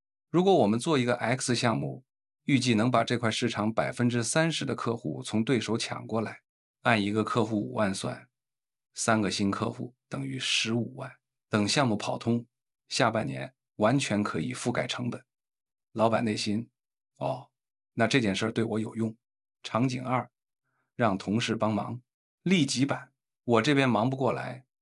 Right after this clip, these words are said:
你能帮我做这块吗？同事内心，凭什么？利他版，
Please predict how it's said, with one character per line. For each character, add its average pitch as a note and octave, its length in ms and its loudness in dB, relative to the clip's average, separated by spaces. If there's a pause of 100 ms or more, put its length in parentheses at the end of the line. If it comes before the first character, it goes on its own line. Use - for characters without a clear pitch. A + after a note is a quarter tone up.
(200)
你 G#2+ 140 2
能 A#2+ 160 4
帮 C#3+ 160 2
我 A2+ 120 2
做 A2+ 180 0
这 G#2+ 120 -4
块 - 200 -6
吗？ C3+ 180 -10 (580)
同 G#2+ 200 -2
事 A#2+ 100 -2
内 G#2+ 160 0
心， - 300 -8 (400)
凭 G#2+ 260 -2
什 C#3 140 -6
么？ C3+ 100 -16 (380)
利 C3 200 2
他 B2 220 2
版， - 260 -6